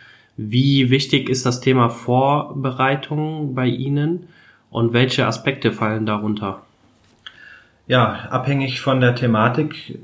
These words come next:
Speaker 2: kann das, äh, elementar wichtig sein, äh, möglichst viele Informationen im Vorfeld zu bekommen.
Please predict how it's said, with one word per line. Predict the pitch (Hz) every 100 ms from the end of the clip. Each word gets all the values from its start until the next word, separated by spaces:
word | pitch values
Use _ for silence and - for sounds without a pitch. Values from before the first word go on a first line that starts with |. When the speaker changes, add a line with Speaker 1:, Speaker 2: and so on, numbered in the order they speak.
| -
Speaker 2:
kann | 123 113
das, | 113 - -
äh, | - 104 104
elementar | 110 110 110 107 117 113 98
wichtig | 92 - 87
sein, | - 85 85 82 - - _ - _ _ -
äh, | 92 92 90 92 - - 117 98
möglichst | 92 101 104 104 -
viele | - 110 107
Informationen | 98 107 98 92 - 104 95
im | 95
Vorfeld | - 101 101 110 110
zu | 107
bekommen. | 107 107 107 104 107